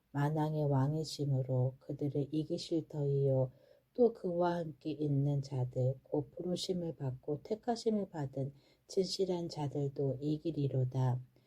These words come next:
또 천사가 내게 말하되, 내가 본 바, 음녀가 앉아 있는 물은 백성과 무리와 열국과 방언들이니라.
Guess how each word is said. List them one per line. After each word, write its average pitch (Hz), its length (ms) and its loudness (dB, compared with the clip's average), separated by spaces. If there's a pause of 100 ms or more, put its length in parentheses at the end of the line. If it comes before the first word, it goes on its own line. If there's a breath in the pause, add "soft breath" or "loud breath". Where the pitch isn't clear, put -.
(300 soft breath)
또 233 180 6
천사가 226 540 2
내게 156 360 2
말하되, 131 880 2
내가 147 360 0
본 139 320 0
바, 127 320 4 (380 loud breath)
음녀가 170 640 -2
앉아 151 360 -2
있는 143 420 0
물은 135 500 -2
백성과 156 800 -4
무리와 135 600 2 (460 loud breath)
열국과 151 920 -2 (120)
방언들이니라. 139 1200 0